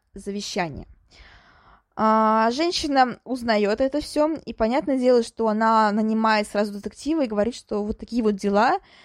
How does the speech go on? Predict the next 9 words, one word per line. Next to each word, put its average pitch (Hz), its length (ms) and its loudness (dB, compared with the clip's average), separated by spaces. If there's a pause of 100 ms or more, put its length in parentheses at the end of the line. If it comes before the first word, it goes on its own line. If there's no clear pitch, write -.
(180)
Она 247 220 4
уже 269 140 2
подозревает 254 800 2
в 208 300 0
смерти 233 460 -2
своей 208 280 -2
матери 208 440 0
Шипмана, 202 560 -6 (880)
и 269 800 4